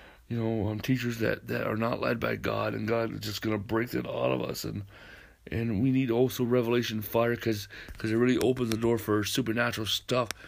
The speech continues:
to come into our life. Hallelujah. Then we have, um, um, revival fire, revival fire,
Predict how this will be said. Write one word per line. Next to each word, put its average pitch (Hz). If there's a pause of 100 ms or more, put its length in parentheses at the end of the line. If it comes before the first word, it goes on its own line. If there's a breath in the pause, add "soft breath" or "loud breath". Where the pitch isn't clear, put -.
(360 loud breath)
to 110
come 113
into 107
our 107
life. 104
Hallelujah. 107 (840 loud breath)
Then 131
we 131
have, 123
um, 110
um, 104 (500 soft breath)
revival 120
fire, 110
revival 120
fire, 113